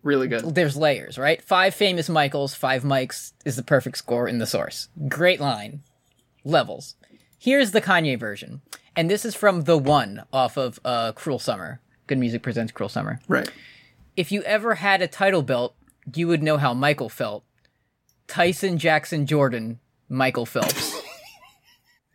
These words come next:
Speaker 2: So, uh,
Speaker 1: I, like, used to listen to that album a lot, and I'd never
Speaker 2: I
Speaker 1: even
Speaker 2: did,
Speaker 1: made
Speaker 2: I
Speaker 1: the connection.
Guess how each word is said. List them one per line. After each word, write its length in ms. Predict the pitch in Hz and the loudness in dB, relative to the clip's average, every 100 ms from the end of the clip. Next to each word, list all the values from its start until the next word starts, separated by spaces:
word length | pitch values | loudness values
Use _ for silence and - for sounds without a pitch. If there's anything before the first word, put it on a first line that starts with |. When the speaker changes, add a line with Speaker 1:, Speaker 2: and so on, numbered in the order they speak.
| - | -16
Speaker 2:
So, 420 | - 185 139 123 123 123 123 - - | 2 4 4 4 0 -2 -6 -8 -2
uh, 580 | 139 123 123 113 107 131 | -2 0 -2 -4 -6 -4
Speaker 1:
I, 240 | 440 539 554 | -4 -2 -2
like, 180 | 523 311 | -2 0
used 300 | 240 262 - | 0 0 0
to 60 | |
listen 340 | 214 185 202 185 | 0 2 0 2
to 40 | |
that 160 | 165 156 | 2 2
album 400 | 147 147 143 139 | 2 2 2 0
a 80 | 127 | 2
lot, 560 | 131 127 123 120 117 - | 0 0 0 -2 -4 -6
and 200 | 170 151 | -2 0
I'd 160 | 151 160 | 0 2
never 240 | 175 - | 2 4
Speaker 2:
I 20 | 175 | 4
Speaker 1:
even 200 | 170 156 | 4 4
Speaker 2:
did, 40 | |
Speaker 1:
made 80 | 254 | 4
Speaker 2:
I 20 | |
Speaker 1:
the 80 | 285 | 2
connection. 680 | 135 127 123 - 117 107 165 | 2 0 0 -4 -6 -4 -6